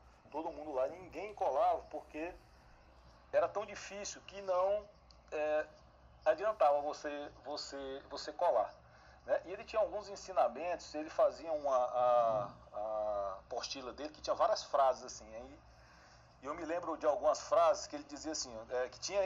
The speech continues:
escrito lá, né? Você estudava química, aí tinha aquele assunto de química orgânica, daqui a pouco tinha uma frase, né? Aí tinha assim, "Quem planta vento, colhe tempestade."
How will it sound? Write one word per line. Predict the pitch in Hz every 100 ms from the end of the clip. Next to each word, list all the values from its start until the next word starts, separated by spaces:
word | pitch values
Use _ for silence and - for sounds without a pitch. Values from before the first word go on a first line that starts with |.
| 165
escrito | 175 - 185 170
lá, | 143 123
né? | 151
Você | -
estudava | 165 - 156 160
química, | - 208 226 226 202 170
aí | 180
tinha | - 185
aquele | 156 170
assunto | 160 - 165 165
de | 143
química | - 170 -
orgânica, | 135 151 - 202 180
daqui | -
a | 165
pouco | - -
tinha | 208
uma | 208
frase, | - 123 110 107
né? | 127 143
Aí | 131
tinha | -
assim, | 107 120 113
"Quem | 180
planta | - 170 170 139
vento, | 147 170 -
colhe | 156 160 151 156 - - -
tempestade." | 160 - 202 - 113 92 -